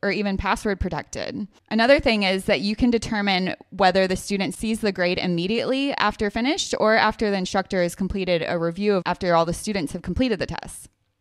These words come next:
Another thing you might wanna in-, include in an objective-based test online is rationales to provide for each of the answers or even the item as a whole. But I do want to mention, however, that you should use objective-based tests with caution online.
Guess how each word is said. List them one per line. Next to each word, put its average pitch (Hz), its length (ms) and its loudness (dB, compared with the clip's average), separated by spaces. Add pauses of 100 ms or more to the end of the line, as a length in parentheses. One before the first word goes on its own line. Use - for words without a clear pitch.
(280)
Another 262 260 6
thing 269 220 6
you 247 60 6
might 214 200 2
wanna 214 140 2
in-, 196 220 0 (100)
include 208 480 2
in 226 100 4
an 220 140 2
objective-based 190 760 0
test 185 220 -2
online 180 460 -2 (280)
is 185 220 0
rationales 180 880 2
to 262 100 -2
provide 190 520 2
for 226 100 0
each - 260 -2
of 226 60 4
the 202 140 2
answers 269 720 -2 (300)
or 226 180 4
even 240 360 0
the 196 100 0
item 190 240 0
as 175 120 0
a 175 60 0
whole. 160 480 2 (400)
But 254 80 2
I 247 100 6
do 254 240 2
want 370 200 0
to - 100 -6
mention, 226 640 0 (280)
however, 214 440 2
that 202 180 2
you 220 120 2
should 214 320 0
use 254 260 -2
objective-based 202 840 -2
tests - 320 -4
with 190 140 -6
caution 233 500 -2
online. 269 560 2